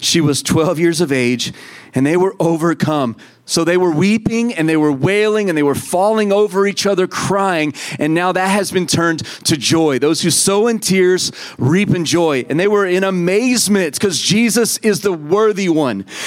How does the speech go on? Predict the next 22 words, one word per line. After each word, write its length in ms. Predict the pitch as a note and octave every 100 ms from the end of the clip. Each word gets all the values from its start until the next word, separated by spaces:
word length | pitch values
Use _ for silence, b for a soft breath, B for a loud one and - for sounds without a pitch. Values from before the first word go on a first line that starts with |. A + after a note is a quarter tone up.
| -
He 120 | G#3
deserves 440 | A3 E3 G#3+ G3 -
admiration 760 | E3+ G3+ G#3 G3 G3+ G3 - D3
and 200 | D3 C#3+
worship 440 | G#3 G3+ - C#3
and 160 | C#3 C3+
praise. 580 | F3+ F#3+ E3+ C#3+ - B B B B
And 120 | D3 E3+
he 100 | F3+
told 260 | F#3 G3
them, 120 | F3
"Hey, 160 | D3+ E3+
don't 180 | F3 E3+
tell 240 | D#3+ C#3+
anyone," 400 | C#3 B2+ G2+ F#2+ - D3 B B
which 220 | E3 - -
I 100 | E3
think 300 | F3+ A3+ A3
Jesus 440 | C#3 G3+ D#3+ E3 -
does 300 | C#3+ D#3 D3
that 180 | F3+
sometimes 720 | D3 F#3 F#3 G3 G3 G#3 -